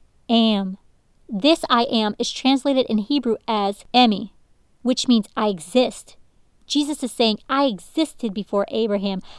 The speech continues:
I existed with Abraham, and now I exist after Abraham, and now I am here with you right now. I existed with Moses, and I was with him,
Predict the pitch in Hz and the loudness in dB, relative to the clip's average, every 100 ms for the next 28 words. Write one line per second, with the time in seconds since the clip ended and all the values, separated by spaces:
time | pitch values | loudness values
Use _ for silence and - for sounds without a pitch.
0 | - - 254 247 - - 320 - 294 220 | -2 2 4 2 0 0 0 2 -4 -2
1 | 247 302 - 220 208 208 214 240 - - | 0 0 2 0 0 -2 -2 -4 -10 -2
2 | 247 233 269 294 269 240 220 196 208 - | 4 6 6 6 4 2 2 0 0 -2
3 | 254 311 359 247 226 202 202 202 196 196 | 2 2 2 0 0 -2 -2 -2 -4 -6
4 | - - - 240 247 339 - 233 233 226 | -12 -10 2 4 6 4 2 2 2 2
5 | 262 277 269 220 240 - 214 208 - 208 | 2 2 2 0 -2 -2 -6 -6 -2 0
6 | 196 208 190 214 202 - - - - - | 0 -2 -2 0 -2 -4 -10 -20 -20 0
7 | 240 247 220 - 226 - 196 185 - 196 | 4 4 2 -4 -8 -6 -4 -4 -2 2
8 | 240 320 330 339 - - - - 220 226 | 4 4 2 -2 -2 -20 -16 -2 0 2
9 | 240 240 - 208 - 196 190 | 2 0 0 -4 -2 -6 -6